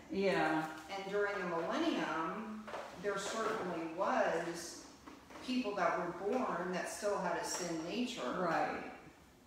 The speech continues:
Speaker 2: And I'm wondering if all those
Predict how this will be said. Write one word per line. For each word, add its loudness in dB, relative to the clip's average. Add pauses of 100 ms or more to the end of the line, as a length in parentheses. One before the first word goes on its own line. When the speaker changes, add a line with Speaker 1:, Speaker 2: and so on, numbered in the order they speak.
(100)
Speaker 2:
And 0 (1500)
I'm 0 (300)
wondering -2
if -6
all 4
those 0